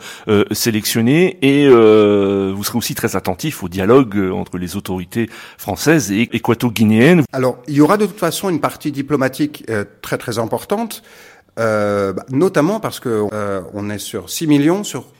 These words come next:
Speaker 2: à peu près cent millions confisqués. Les cent millions confisqués, c'est l'hôtel particulier de l'avenue Foch, et il se trouve que la Guinée équatoriale, pendant la procédure,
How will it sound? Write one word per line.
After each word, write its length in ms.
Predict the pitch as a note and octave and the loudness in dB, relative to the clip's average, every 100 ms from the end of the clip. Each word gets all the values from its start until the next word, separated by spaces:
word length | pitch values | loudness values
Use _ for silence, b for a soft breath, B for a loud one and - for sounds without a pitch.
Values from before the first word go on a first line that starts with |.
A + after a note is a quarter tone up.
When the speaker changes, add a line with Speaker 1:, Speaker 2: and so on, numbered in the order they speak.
| _ _ - | _ _ -18
Speaker 2:
à 60 | - | -14
peu 100 | B2 | -10
près 160 | - | -8
cent 180 | E3 F3 | -6 -2
millions 380 | D#3 C#3 D#3 D#3 - | 2 2 0 -2 -10
confisqués. 480 | - A#2 A#2+ - G2+ B B B | -12 -10 -8 -8 -8 B B B
Les 40 | A2 | -8
cent 160 | - | -2
millions 220 | C#3+ B2 B2 | 0 0 -4
confisqués, 680 | A2+ - - C#3 C3+ C3+ _ | -8 -10 -6 -2 -2 -6 _
c'est 200 | - D3+ | -8 -4
l'hôtel 260 | B2+ B2 A2+ | -4 -4 -6
particulier 520 | A2 - - G#2+ G#2+ | -6 -10 -12 -6 -6
de 60 | G#2 | -6
l'avenue 260 | G2 G#2+ | -6 -6
Foch, 320 | - G3+ - - | -2 -4 -4 -6
et 80 | |
il 80 | B2 | -6
se 80 | G#2+ | -6
trouve 300 | - F#3+ - | -6 -8 -4
que 300 | C#3 D#3 C#3+ - | -2 -2 -4 -10
la 260 | A#2+ A#2+ A#2 | -6 -4 0
Guinée 260 | C#3 C#3+ | 0 0
équatoriale, 680 | C3 A#2+ A#2+ A2+ C#3 G3+ - | 0 -4 -2 0 2 0 0
pendant 280 | - G3 G3 | -2 0 0
la 80 | D#3+ | -2
procédure, 500 | - C3+ C#3 F#3 | -4 -6 -4 -4